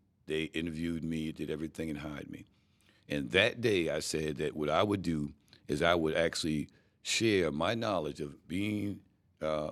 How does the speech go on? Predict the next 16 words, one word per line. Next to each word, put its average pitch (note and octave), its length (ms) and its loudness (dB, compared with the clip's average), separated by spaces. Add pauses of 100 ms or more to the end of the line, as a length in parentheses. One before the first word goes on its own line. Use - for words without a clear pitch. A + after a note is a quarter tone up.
(120)
the D#2+ 140 -6
culture F#2+ 380 0
I A2+ 80 6
am, D2 300 -2 (340)
African - 260 -2
American, E2+ 480 -2 (340)
with F2+ 360 4 (400)
the - 80 -6
culture F2+ 380 4
that's D#2+ 260 0
law F2+ 200 0
enforcement. - 440 -8 (460)
So - 160 0
they F#2 160 8
would F2+ 160 4
understand F2+ 800 0